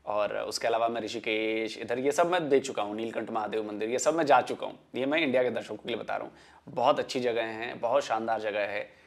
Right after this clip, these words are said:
और हम लोगों के लिए, सनातन धर्मियों के लिए, अ, हरिद्वार का स्थान बहुत ऊँचा होता है। हरिद्वार में कुंभ मेला लगता है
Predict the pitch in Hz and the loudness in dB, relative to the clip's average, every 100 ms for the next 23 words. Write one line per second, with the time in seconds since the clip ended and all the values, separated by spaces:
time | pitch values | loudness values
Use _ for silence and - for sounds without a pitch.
0 | - - 113 110 110 107 104 156 180 165 | -12 0 2 2 0 0 4 8 8 8
1 | 147 131 135 - 120 110 117 117 107 117 | 6 2 0 -4 -2 -2 -2 -2 -4 -2
2 | 135 127 110 107 104 - - 113 110 104 | -2 -2 -4 -4 -8 -14 -10 -2 2 2
3 | 107 113 110 123 139 131 120 - 123 113 | 0 -2 6 6 6 2 0 -4 -4 -2
4 | 104 120 113 101 117 101 98 113 107 107 | 0 0 0 -2 -2 0 -2 -2 -2 0
5 | 117 135 127 117 110 113 127 - - - | 0 0 -4 -4 -2 0 0 0 -6 -10